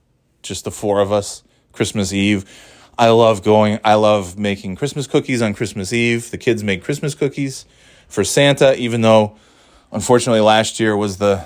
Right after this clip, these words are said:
the last Santa Christmas. Um, but, but we were still, you know, that's still going to be a thing. Christmas Eve, you make Christmas cookies. And, you know, we make Christmas cookies and put da-, sprinkles and crap all over the cookies.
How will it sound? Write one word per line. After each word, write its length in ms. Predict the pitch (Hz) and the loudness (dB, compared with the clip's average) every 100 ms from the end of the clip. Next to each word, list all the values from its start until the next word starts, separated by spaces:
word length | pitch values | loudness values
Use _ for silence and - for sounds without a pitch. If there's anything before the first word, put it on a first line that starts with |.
| - | -8
the 80 | 98 | -4
last 420 | 104 104 104 - | 0 0 -2 -8
Santa 500 | - 127 123 127 113 | -4 -2 0 -2 -6
Christmas. 680 | - 131 - 127 120 - - _ _ _ _ _ _ | -4 -6 -6 -10 -10 -14 -20 _ _ _ _ _ _
Um, 520 | 92 92 85 82 78 - _ _ _ _ _ | 2 2 2 -2 -10 -18 _ _ _ _ _
but, 240 | - 87 - _ | -4 -4 -6 _
but 80 | - | -4
we 160 | 135 127 | 0 2
were 80 | 113 | 2
still, 380 | - 139 123 131 | 2 4 4 2
you 100 | 113 | -2
know, 100 | 98 | 2
that's 200 | 110 - | 2 2
still 180 | 123 | -4
going 160 | 101 98 | -2 -4
to 80 | 87 | -6
be 140 | 90 | -6
a 80 | 87 | -6
thing. 280 | - 120 82 | -4 -6 -6
Christmas 420 | 98 92 90 - | -10 -8 -10 -8
Eve, 200 | 92 87 | -8 -8
you 80 | 87 | -8
make 160 | 101 | -10
Christmas 340 | - 98 - - | -8 -10 -10 -12
cookies. 520 | 87 78 69 76 - _ _ - - - - - - _ | -14 -14 -14 -14 -18 _ _ -20 -20 -20 -20 -20 -20 _
And, 500 | 123 120 113 110 98 - 87 - _ _ _ _ _ - | 2 4 4 0 -6 -12 -16 -16 _ _ _ _ _ -2
you 100 | 139 | 2
know, 260 | 117 113 - | 2 0 -4
we 100 | 123 | 0
make 200 | 123 107 | 0 2
Christmas 320 | 185 180 170 | 0 0 0
cookies 440 | 175 160 156 139 139 | 2 2 0 -2 -6
and 220 | 104 98 | -10 -2
put 260 | 131 - | -2 -2
da-, 280 | - 208 95 | -2 -2 -4
sprinkles 600 | - - 185 175 147 117 | -12 0 0 2 2 2
and 140 | 107 101 | -6 0
crap 260 | 151 143 | 0 2
all 160 | 139 131 | 0 0
over 160 | 127 | 0
the 80 | 117 | -4
cookies. 480 | 110 170 165 147 | -2 -4 -4 -10